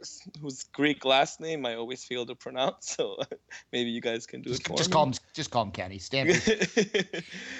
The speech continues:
Speaker 1: Yeah, Kenny is, uh, not getting too many matches anymore for A I K, but he did have a period where he did play, uh, quite a bit. Um, but he's playing for a top club, so that's good. And then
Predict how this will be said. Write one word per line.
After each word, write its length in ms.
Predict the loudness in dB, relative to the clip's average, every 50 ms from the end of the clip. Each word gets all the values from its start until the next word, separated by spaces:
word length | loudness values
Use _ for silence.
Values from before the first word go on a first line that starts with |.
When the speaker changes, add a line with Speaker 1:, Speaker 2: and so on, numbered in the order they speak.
| -12 -8 2
Speaker 1:
Yeah, 400 | 4 6 8 8 8 8 8 6 2 -6 -18 _ _ 2
Kenny 360 | 4 4 4 4 0 -2 -2
is, 220 | -2 -2 -4 -6 -6
uh, 120 | -6 -6 -6 -6
not 240 | -6 -6 -6 -4
getting 300 | -4 -4 -4 -4 -8 -10
too 140 | -8 -8 -6
many 200 | -4 -4 -4 -4
matches 400 | -4 -4 -4 -6 -6 -8 -8 -8
anymore 380 | -8 -10 -10 -12 -10 -10 -10 -8
for 180 | -8 -12 -12 -8 -6
A 100 | -6 -6 -4
I 120 | -4 -6 -6
K, 400 | -6 -6 -4 -4 -4 -4 -6 -8 -6 _
but 180 | -6 -6 -6
he 180 | -10 -14 -16 -8 _
did 160 | -2 -2 -2
have 220 | -2 -4 -4 -4
a 80 | -4 -10 -12 _
period 440 | -14 -6 -4 -2 -2 -2 -2 -4 -8
where 140 | -10 -12 -12
he 120 | -12 -12 -12
did 360 | 0 4 4 4 4 2 _
play, 360 | -2 0 0 0 0 -2 -4
uh, 360 | -4 -4 -6 -6 -6 -6 -8 -10 -10 -8
quite 220 | -4 -2 0 0
a 60 | 0
bit. 340 | 0 -2 -4 -4 -4 -10 -16 -16 -16 -16 -16 -16 -16 -16 -18 -20 _ _ -8 -8
Um, 420 | -6 -6 -4 -4 -4 -4 -4 0 2
but 120 | 4 6
he's 140 | 6 4 6
playing 220 | 6 4 4 4
for 200 | 4 6 6 6
a 40 | 6
top 340 | 6 4 4 4 4 2 _
club, 340 | -2 0 2 2 0 -2 -6
so 180 | -4 -4 -2
that's 320 | 2 4 2 2 2 -4 -4
good. 280 | 0 2 2 2 2 2
And 260 | 4 4 4 6 6
then 360 | 6 6 6 4 0 -4 -10